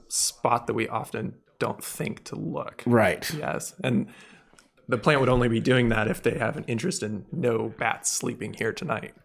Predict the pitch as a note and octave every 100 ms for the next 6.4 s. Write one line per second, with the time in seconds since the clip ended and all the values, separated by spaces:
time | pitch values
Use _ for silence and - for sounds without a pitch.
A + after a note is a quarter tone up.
0 | - A#2 - - - - - A2+ G#2+ G#2
1 | G#2 G2+ G2+ B2+ A2+ A2 G2+ - _ _
2 | _ _ _ _ _ _ _ _ _ _
3 | _ _ - - - - F3+ C#3+ B2 G2
4 | E2+ E2 D#2+ D#2+ F#2 - A#2+ A2+ A2 -
5 | F2+ - - F2+ E2+ G#2 F#2+ A#1+ E2+ D#2+
6 | D#2 D2+ D2